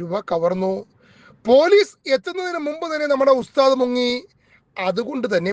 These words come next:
പോലീസ് ആരെയും സംശയിച്ചില്ല. ഉസ്താദിനെ പൊക്കി കാര്യങ്ങൾ ചോദിച്ചപ്പോൾ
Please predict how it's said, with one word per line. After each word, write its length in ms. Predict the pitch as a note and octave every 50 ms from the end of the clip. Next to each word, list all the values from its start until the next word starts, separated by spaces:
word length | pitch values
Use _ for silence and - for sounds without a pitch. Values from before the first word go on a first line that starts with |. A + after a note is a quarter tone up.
| F#3 - E3+
പോലീസ് 360 | F3 F#3 F#3+ G3+ F3 - F#3+ F3+ F3+
ആരെയും 500 | F#3 G3 G3+ G#3 G#3+ G#3+ A3 A#3 B3+ A3+ - G#3
സംശയിച്ചില്ല. 600 | F3 F3 E3 G3 G3 G3+ - G#3 G3 F#3+ G3 G3 G3 G3 F#3+ - - _ _ _ _ _ _ _ _ _ _ G3+ F#3
ഉസ്താദിനെ 460 | F3+ - _ A#3+ A3 G#3+ G#3 G3+ G3+ D#3
പൊക്കി 220 | E3+ E3+ - - F#3+ -
കാര്യങ്ങൾ 340 | F#3 F3+ F#3 F#3+ F#3+ G3 G3 F#3+ - F#3+
ചോദിച്ചപ്പോൾ 540 | F#3+ G3 F#3+ F#3 - F#3+ - - F3+ F#3+